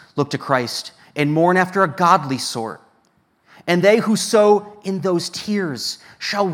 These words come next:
reap shortly in joy. Impenitent sin-, impenitent sinners shall look unto him whom they have pierced.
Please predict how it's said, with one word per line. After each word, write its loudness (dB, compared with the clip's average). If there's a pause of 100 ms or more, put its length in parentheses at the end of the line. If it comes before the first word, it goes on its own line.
(120)
reap -4 (220)
shortly -4
in -2
joy. 0 (1400)
Impenitent -6
sin-, -8
impenitent -6
sinners -14 (400)
shall -2
look -6 (100)
unto -8
him -10
whom -12
they -12
have -14
pierced. -12